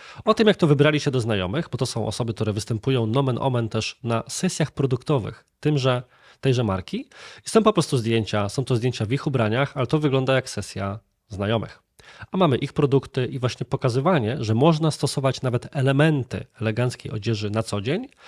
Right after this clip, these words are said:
i też się w nich dobrze czuć, a jest to pewne wyzwanie, przed którym stoją takie eleganckie marki, żeby to postrzeganie zmienić. Czy idąc dalej, zobaczcie, Everyday Classic, mamy bardziej everyday niż classic. Kolejny wpis dokładnie z tego typu i też właśnie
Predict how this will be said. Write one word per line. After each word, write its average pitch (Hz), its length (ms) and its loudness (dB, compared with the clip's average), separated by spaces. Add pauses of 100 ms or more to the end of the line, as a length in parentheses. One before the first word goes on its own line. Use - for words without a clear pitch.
(240)
i - 80 -6
też 156 180 2
się - 160 0
w 127 60 -2
nich 123 160 -2
dobrze 98 300 -2
czuć, - 340 -6
a 113 100 -2
jest 113 140 -2
to 131 80 -4
pewne 107 300 -2
wyzwanie, 104 480 -2
przed - 160 -14
którym 98 220 -6
stoją 98 340 -4
takie - 260 -14
eleganckie 107 460 -4
marki, 90 400 -4 (300)
żeby 101 180 -6
to 143 120 -2
postrzeganie 95 580 -4
zmienić. 131 460 -2 (440)
Czy - 160 4
idąc 156 320 4
dalej, 120 280 4
zobaczcie, 95 480 -6
Everyday 135 340 4
Classic, 170 480 -2
mamy 117 240 0
bardziej 113 460 0
everyday 127 560 0
niż 107 180 -4
classic. - 380 -6 (100)
Kolejny 135 340 -2
wpis - 360 -8
dokładnie 147 460 -2
z - 60 -12
tego 135 180 -4
typu 190 380 -2 (440)
i 151 60 -2
też 208 300 2
właśnie 120 600 0